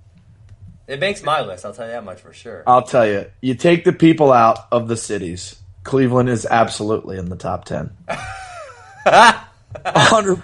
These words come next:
Speaker 2: hundred.
Speaker 1: Was that a, was that a political answer right there?
Speaker 2: No, I just
Speaker 1: That was a
Speaker 2: love, but here's
Speaker 1: politician's
Speaker 2: the thing.
Speaker 1: answer.
Speaker 2: Here, no, here's the thing. I love Cleveland people. They're my favorite people.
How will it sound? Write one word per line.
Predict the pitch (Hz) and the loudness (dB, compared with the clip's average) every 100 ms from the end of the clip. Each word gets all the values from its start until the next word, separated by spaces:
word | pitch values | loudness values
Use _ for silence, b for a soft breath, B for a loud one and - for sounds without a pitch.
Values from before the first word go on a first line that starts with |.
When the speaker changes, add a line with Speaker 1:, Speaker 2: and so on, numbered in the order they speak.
| - | -8
Speaker 2:
hundred. | 151 - 208 214 | -8 0 0 0
Speaker 1:
Was | 233 | 2
that | - - 285 | 4 6 4
a, | |
was | 247 247 | 2 2
that | 285 285 | 0 -2
a | |
political | - 214 233 226 | -8 -6 -6 -6
answer | 233 226 220 | -10 -10 -8
right | 214 208 | -6 -6
there? | 214 208 202 196 - | -4 -4 -4 -6 -2
Speaker 2:
No, | 285 247 240 233 233 208 | 2 4 4 2 -2 -6
I | 233 | -8
just | 262 233 | -6 -6
Speaker 1:
That | 202 | -4
was | |
a | |
Speaker 2:
love, | 190 190 180 | 0 0 0
but | 175 185 170 196 | -2 -2 -4 -4
here's | 196 233 | -4 -4
Speaker 1:
politician's | 139 123 | -8 -12
Speaker 2:
the | |
thing. | 123 233 165 | -6 -4 -4
Speaker 1:
answer. | 98 92 _ - | -10 -20 _ -10
Speaker 2:
Here, | 208 - | -10 -8
no, | 190 175 | -2 -2
here's | 170 190 151 | 0 0 -2
the | |
thing. | 147 156 123 95 - _ - - | -10 -6 -6 -8 -18 _ -20 -6
I | 214 | -4
love | 156 131 107 98 - | -2 0 0 -2 -16
Cleveland | 117 98 110 104 | -14 -14 -16 -18
people. | - 110 131 107 - | -18 -18 -18 -20 -4
They're | 143 | 0
my | 180 180 | 0 0
favorite | - 190 180 180 | 2 2 2 -4
people. | 180 196 - 120 | -6 -10 -12 -20